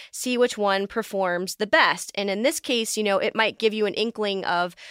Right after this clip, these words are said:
future posts. So if you see that really rich, gorgeous, beautiful imagery works versus black and white, you might say,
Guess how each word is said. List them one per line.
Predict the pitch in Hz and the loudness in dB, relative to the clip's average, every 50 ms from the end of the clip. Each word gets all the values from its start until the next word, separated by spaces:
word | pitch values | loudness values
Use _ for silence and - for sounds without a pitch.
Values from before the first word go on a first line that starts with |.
| - - - | -20 -20 -18
future | - - 240 240 226 - - 214 | -10 -6 -4 -4 -2 0 0 0
posts. | 214 - - 381 233 165 - - - - | 0 2 4 4 4 4 4 0 -2 2
So | - 214 196 | 4 4 4
if | - 208 214 - | 4 2 0 -2
you | 214 220 233 | -4 -4 -4
see | 214 - - 233 220 208 214 208 | -4 -4 -4 -4 -2 -2 -2 0
that | 185 190 180 - - - - - _ | 2 0 0 0 -2 -10 -20 -12 _
really | 214 240 240 240 233 220 | 0 2 2 2 2 0
rich, | 185 185 196 214 220 214 - - - 185 170 - - | -2 0 0 2 2 2 0 -2 -4 -6 -8 -6 -2
gorgeous, | - 208 196 208 208 214 196 208 202 190 | 0 2 4 4 4 4 2 0 -2 -2
beautiful | - - - 190 190 208 233 240 233 220 - 202 190 - | -4 -6 -6 -4 -2 0 2 2 2 2 2 0 -2 0
imagery | 196 202 208 202 185 196 196 202 | 0 0 0 0 0 0 0 0
works | 170 190 196 180 - - | 2 2 2 0 0 -2
versus | - 190 185 - - 175 | -2 -2 -2 -2 -4 -8
black | - - 196 170 165 170 - | -4 0 2 2 2 2 0
and | 196 190 220 | -4 -4 -2
white, | 269 294 269 220 208 190 202 - - - - - - - | 0 2 2 2 2 2 0 -2 -4 -10 -18 -18 -8 -4
you | - 214 | -2 2
might | 202 185 190 - | 2 2 2 2
say, | - 196 | 2 2